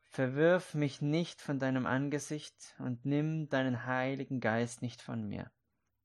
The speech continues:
Denn, wisst ihr, das, was dem Volk Israel geschah, wenn sie gegen den Herrn sündigten und anderen Göttern nachliefen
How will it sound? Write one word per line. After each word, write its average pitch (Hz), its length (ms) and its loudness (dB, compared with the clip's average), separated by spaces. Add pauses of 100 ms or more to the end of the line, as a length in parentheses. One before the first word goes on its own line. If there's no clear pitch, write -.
(1040)
Denn, 143 160 0
wisst 170 200 2
ihr, 131 280 8 (240)
das, 139 280 0
was 135 340 0
dem 127 680 2
Volk 156 320 6
Israel 135 1200 4
geschah, 143 560 6
wenn 135 140 4
sie 127 140 -6
gegen 131 340 2
den 123 300 4
Herrn 135 340 4
sündigten 156 480 0
und 120 160 2
anderen 143 380 6
Göttern 139 260 4
nachliefen 143 760 2